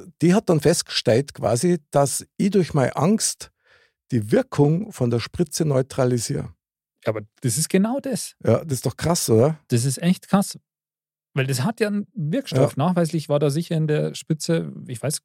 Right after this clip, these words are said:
Speaker 2: gar nicht, was man da alles so nimmt, aber das ist ja, sind ja irgendwie wie so eine Art, ja,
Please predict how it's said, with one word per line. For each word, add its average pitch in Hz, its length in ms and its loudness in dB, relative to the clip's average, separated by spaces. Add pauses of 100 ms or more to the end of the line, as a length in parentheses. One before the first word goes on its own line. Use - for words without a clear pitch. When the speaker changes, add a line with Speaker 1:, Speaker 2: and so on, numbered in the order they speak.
(120)
Speaker 2:
gar 123 120 2
nicht, 131 180 -2
was 131 440 -6
man 123 80 -4
da 123 80 -4
alles 120 220 -6
so 123 100 -4
nimmt, 165 200 0
aber 117 120 -4
das 113 180 -8
ist 123 100 -8
ja, 123 200 0 (600)
sind 135 220 -2
ja 131 80 -2
irgendwie 127 400 -2
wie 123 120 -6
so 123 80 -4
eine 120 140 -2
Art, 117 280 -10 (420)
ja, 110 300 0